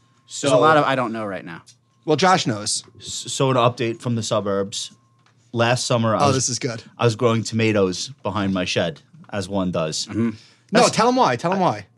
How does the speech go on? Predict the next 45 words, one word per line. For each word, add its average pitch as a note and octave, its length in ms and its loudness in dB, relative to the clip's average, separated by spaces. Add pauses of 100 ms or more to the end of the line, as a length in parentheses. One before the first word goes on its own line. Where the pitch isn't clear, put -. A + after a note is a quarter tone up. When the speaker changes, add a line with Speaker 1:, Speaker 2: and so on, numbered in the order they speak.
(120)
Speaker 1:
Why A2+ 220 2
was B2 120 4
I B2 60 2
growing A2+ 200 -4
tomatoes? C#3 520 -6
Speaker 3:
Why F3+ 160 6
would B3 100 4
you A#3+ 60 0
possibly F3+ 500 0
grow D3+ 140 2
them C#3 100 2
behind B2+ 320 -4
your B2+ 80 -4
shed? G#2 300 -6
Speaker 1:
Oh, A2+ 180 4
'cause - 340 0 (120)
Sprinkles D3 500 4
is B2+ 140 -2
like, A2 360 4 (520)
"I B2 140 4
don't G#3 180 4
want E3 380 4
Speaker 2:
I'm C3 240 4
sorry, C3 140 6
Speaker 1:
animals." A2+ 260 0
Speaker 2:
who B2 140 2
is A#2 120 0
Sprinkles? A#2+ 460 -2
Speaker 1:
My A#2 120 0
wife. F#2+ 300 0
Speaker 2:
Okay. G2 260 -4 (180)
Speaker 1:
"I D3 140 6
don't G#3+ 100 6
want G3+ 140 6
animals C#3+ 480 4
in C3 60 4
my A2+ 140 4
backyard. G#2+ 640 2 (500)
And A#2 260 2
when A#2 120 2
you B2 100 2
plant D#3+ 360 0
stuff, A#2+ 280 2
it A2+ 80 0
attracts A#2 400 0